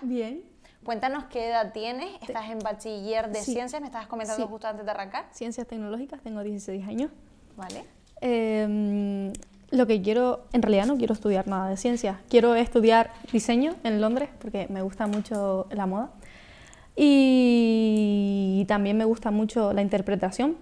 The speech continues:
Speaker 1: pero tiro más para el lado de la moda. Y pues creo que poco más.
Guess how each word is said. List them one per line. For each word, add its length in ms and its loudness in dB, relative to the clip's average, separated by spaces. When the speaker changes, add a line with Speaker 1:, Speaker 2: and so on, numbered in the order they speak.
Speaker 1:
pero 440 4
tiro 220 2
más 180 0
para 300 0
el 80 -2
lado 260 2
de 60 0
la 80 -2
moda. 240 -2
Y 500 0
pues 260 -6
creo 200 -8
que 100 -4
poco 260 -8
más. 160 -6